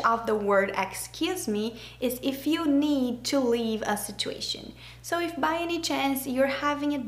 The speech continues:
dinner, you're eating with other people and you're done,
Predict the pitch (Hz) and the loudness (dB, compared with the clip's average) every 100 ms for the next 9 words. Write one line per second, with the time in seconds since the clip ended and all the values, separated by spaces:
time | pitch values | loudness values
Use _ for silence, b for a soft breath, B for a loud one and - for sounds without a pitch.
0 | 233 226 226 226 - 220 233 240 240 277 | 0 2 2 0 -2 0 2 0 0 0
1 | 294 285 277 269 220 214 220 220 - 302 | 2 2 0 2 2 2 0 -4 -4 -2
2 | 254 226 233 226 226 214 202 - 190 143 | 2 0 0 0 2 0 -2 -2 0 2
3 | - - | 0 -4